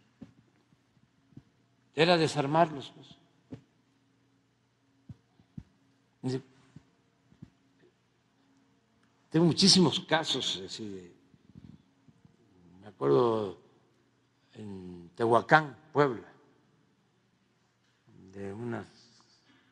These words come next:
una jovencita llorando porque, pues, por la necesidad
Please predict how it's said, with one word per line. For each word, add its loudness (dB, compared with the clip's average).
una -8
jovencita -6
llorando 0
porque, -6
pues, -10
por -10
la -2
necesidad -2